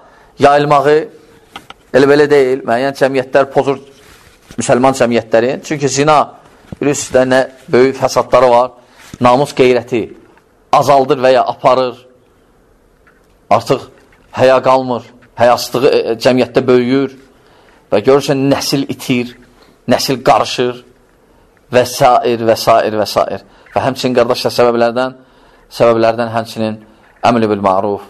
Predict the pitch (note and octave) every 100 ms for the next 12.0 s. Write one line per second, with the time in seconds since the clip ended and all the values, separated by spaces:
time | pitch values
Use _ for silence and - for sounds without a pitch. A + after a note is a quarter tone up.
0 | - F#2+ A2+ G#2+ G#2+ G#2+ G2+ G#2+ G2+ G#2
1 | F#2+ - _ _ _ _ _ _ A2 -
2 | G#2+ G#2+ A#2+ G#2+ - A2+ A2+ A#2 A#2 G#2+
3 | - G#2+ G2+ - A2 G#2+ G2+ - _ -
4 | - - C#3 - B2+ C#3+ C#3 C#3 C3 B2
5 | B2+ B2 - A#2+ G#2+ - A2 - _ _
6 | _ _ - A#2+ A#2+ - B2+ - - A2
7 | G#2 A2+ F#2 - _ _ _ _ _ _
8 | _ _ _ _ _ _ _ _ - C#3
9 | C3 C3+ E3 D3 C#3 D3+ C#3+ C#3+ D3 C3
10 | F#2 D2+ - _ _ - C#3 C#3+ B2+ C3
11 | B2+ B2+ - B2 A#2 A#2+ A#2 A2+ D#2